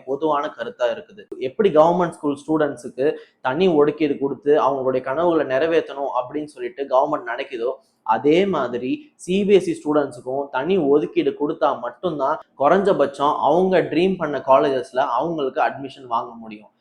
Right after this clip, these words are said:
அப்படி இல்ல, இந்த நிலைமையில தான் இந்த டூ தௌசண்ட் டுவெண்ட்டி ஃபைவ் ஓட இன்ஜினியரிங் கவுன்சிலிங் முடிய போகுது அப்படின்னு சொன்னா, கஷ்டப்பட்டு படிச்சு பிளஸ் டூல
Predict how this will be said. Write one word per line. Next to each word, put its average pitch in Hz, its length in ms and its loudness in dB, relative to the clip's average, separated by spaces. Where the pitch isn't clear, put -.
அப்படி 123 340 -2
இல்ல, 160 240 4
இந்த 139 280 -2
நிலைமையில 165 420 2
தான் 175 160 2
இந்த 151 120 0
டூ 170 100 -2
தௌசண்ட் 160 340 0
டுவெண்ட்டி 147 240 -2
ஃபைவ் 160 180 2
ஓட 143 180 2
இன்ஜினியரிங் 147 480 -4
கவுன்சிலிங் 143 500 -6
முடிய 147 260 0
போகுது 131 380 -2
அப்படின்னு 123 420 -8
சொன்னா, 120 280 -8
கஷ்டப்பட்டு 196 800 0
படிச்சு 143 500 0
பிளஸ் 135 300 -2
டூல 143 360 4